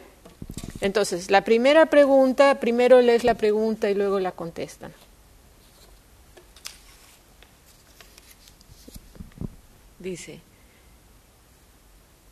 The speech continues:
Speaker 2: "¿Qué cualidad tienen en común las dos hermanas?".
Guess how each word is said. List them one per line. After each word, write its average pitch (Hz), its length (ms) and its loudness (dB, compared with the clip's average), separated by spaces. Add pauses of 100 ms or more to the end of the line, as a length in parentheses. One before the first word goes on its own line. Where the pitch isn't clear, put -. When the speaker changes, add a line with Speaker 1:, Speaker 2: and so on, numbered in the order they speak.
(400)
Speaker 2:
"¿Qué 220 180 -6
cualidad 220 540 -2
tienen 185 600 -8
en 180 140 -12
común 175 600 -10
las 160 160 -10
dos 147 240 -16
hermanas?". 185 640 -10